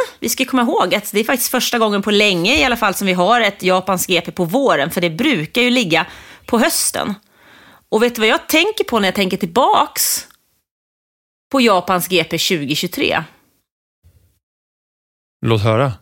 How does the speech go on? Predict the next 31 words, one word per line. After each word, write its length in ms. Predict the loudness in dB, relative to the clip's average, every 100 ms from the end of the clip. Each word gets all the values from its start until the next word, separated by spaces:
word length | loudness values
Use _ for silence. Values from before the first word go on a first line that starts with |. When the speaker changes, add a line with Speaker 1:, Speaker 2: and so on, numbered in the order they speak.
| _ _ _ -14
Speaker 1:
Låt 220 | -4 -2 0
höra. 340 | 0 0 -4 -8 -14 -2
Jag 260 | 2 2
tänker 320 | 2 0 0 -2
ju 40 |
på 200 | 0 0
att 140 | 0
racet 520 | -2 0 2 2 0 0
innan 640 | 2 2 2 2 2 0
var 200 | 2 2
i 80 | 2
Singapore. 680 | 2 2 2 0 0 0 2
Det 140 | 0
vanns 520 | 2 2 0 -2 -4
av, 480 | 0 2 2 2 0
eh, 280 | 0 0 -2
Carlos, 800 | -2 0 0 0 0 -2 -2 0
eh, 500 | 0 2 0 0 0
Sainz. 800 | 0 2 2 0 -4 -2 -2 -4 -14 -20 -20 -20 -20 -20 -20 -16
Sen 440 | -2 0 2 0 0
slog 460 | 0 2 2 2
ju 120 | 2 2
Max 360 | 2 0 -2
Verstappen 880 | -2 -2 -2 -2 -4 -2 -2 0 -4
tillbaka 840 | -2 0 2 2 0 -2 0 0 0 -4
och 160 | -4
var 240 | 0 2 2
överlägsen 680 | 2 0 0 0 0 -2 -6
i 40 |
kvalet 680 | -2 2 2 2 0 -2 -4
och 460 | 0 2 0 -4